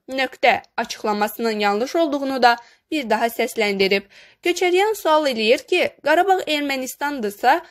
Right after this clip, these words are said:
rəsmi Bakı Paşinyanın çağırışına uyğun olaraq hansı məntiqlə Qarabağ erməniləri ilə danışıqlar aparmalıdır?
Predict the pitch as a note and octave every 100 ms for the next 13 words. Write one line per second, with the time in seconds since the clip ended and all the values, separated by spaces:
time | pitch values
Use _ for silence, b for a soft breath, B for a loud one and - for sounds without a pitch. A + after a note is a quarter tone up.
0 | B - C4+ C4+ C#4+ F4 F4 F4 F4 D4+
1 | - C#4 C4 A#3+ D#4 E4 D#4 C#4+ C#4 D4+
2 | D4+ B3+ C#4+ D4+ C#4 C#4 G#3 - B B
3 | - D#4 - E4 G4 G4+ A#3 G#3+ G#3+ A3
4 | G#3+ A3 G#3 A3+ G#3 G#3 G#3 G#3 G#3 G3+
5 | G#3 G3+ G#3 - A3 G#3+ G#3 A3 A3+ G#3+
6 | G3+ G3+ G3+ G3